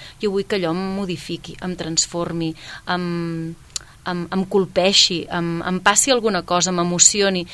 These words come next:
Llavors, clar, necessitem que les històries que s'expliquen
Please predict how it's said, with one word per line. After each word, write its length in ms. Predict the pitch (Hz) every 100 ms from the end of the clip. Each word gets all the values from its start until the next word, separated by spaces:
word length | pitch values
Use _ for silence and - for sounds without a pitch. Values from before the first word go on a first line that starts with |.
| - -
Llavors, 240 | 202 196 -
clar, 160 | 185
necessitem 800 | 190 202 208 - 170 180 190 160 175 - - -
que 140 | -
les 200 | 170 175
històries 400 | 180 - 170 190
que 80 | -
s'expliquen 880 | - - - - 196 190 175 190